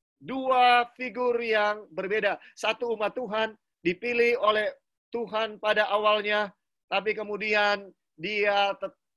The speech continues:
melawan kepada Tuhan, diurapi sama-sama, tapi sayang, ya, yang orang kafir ini,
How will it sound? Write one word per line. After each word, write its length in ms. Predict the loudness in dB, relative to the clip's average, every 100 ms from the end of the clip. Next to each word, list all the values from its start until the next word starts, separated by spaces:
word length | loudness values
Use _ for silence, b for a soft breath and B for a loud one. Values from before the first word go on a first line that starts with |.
| _ -14
melawan 840 | -6 -4 0 2 2 4 2 0 -8
kepada 240 | -2 -2
Tuhan, 480 | -2 -6 -4 -4 -6 _ -8
diurapi 800 | -8 -2 0 2 0 -2 -8 -8
sama-sama, 880 | -6 -4 -4 -2 -4 0 0 0 -6 _ _
tapi 240 | -6 -6
sayang, 560 | -4 0 4 4 4 -2 _ _ _
ya, 260 | 0 0 0 B B
yang 240 | -2 -2
orang 320 | 0 -2 -2 -4
kafir 400 | -4 -2 -4 -4
ini, 420 | -6 -4 -6